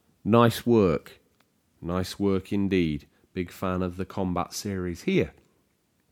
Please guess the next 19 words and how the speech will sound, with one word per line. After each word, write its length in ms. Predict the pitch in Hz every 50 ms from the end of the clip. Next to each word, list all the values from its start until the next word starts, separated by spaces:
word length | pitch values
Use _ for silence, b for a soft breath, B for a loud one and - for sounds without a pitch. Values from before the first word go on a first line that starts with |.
| _ _ _ _ _ _ _ _ _ _ _ _ -
Oh. 320 | 120 139 175 196 147 - - _ _ _ _ _ _ _ _ _ _ _ _ _ _ _ _ _ _ _ _ _ _ _ _ _ _ _ _ _ -
With 160 | 87 87 87
all 220 | 95 113 135 151 151
the 60 | 147
car 320 | 147 - 147 156 160 160
boots 320 | 147 147 147 143 - - -
being 380 | - - 135 123 120 117 120
washed 360 | 120 120 117 107 - - - 143
out 380 | 175 190 147 95 71 - -
for 120 | - - 87
our 80 | 87
American 500 | 85 87 90 87 85 87 - - 95 90
cousins, 600 | - - 95 92 85 92 87 85 85 85 - - _ b b b b b b
that's 320 | - 95 85 - - - -
what 140 | 92 71 -
we 180 | 90 90 87
refer 500 | 85 82 82 85 82 - - 95 87 85 82
to 260 | - - 90 85 85
as 240 | 80 80 82 -